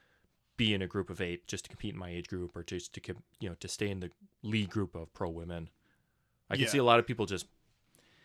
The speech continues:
Speaker 1: not being ready for the demands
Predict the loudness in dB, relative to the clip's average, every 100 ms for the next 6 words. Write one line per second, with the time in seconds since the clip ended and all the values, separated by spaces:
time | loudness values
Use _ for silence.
0 | _ -20 -20 _ 6 6 6 0 0 0
1 | 0 -2 -4 -2 -2 -4 -6 -8 -6 -4
2 | -2 -4 -6 -8 -12